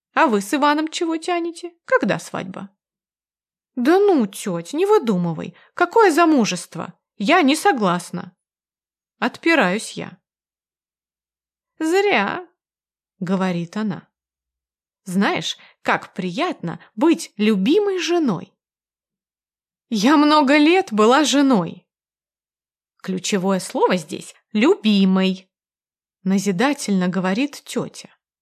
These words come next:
"Хорошо, хорошо", смеюсь я.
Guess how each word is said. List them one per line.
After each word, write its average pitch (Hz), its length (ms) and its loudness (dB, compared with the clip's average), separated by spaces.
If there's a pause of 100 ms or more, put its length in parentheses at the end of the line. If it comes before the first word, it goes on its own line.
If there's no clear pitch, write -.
(560)
"Хорошо, 277 680 0
хорошо", 220 720 -6 (720)
смеюсь 190 720 -2
я. 165 280 -12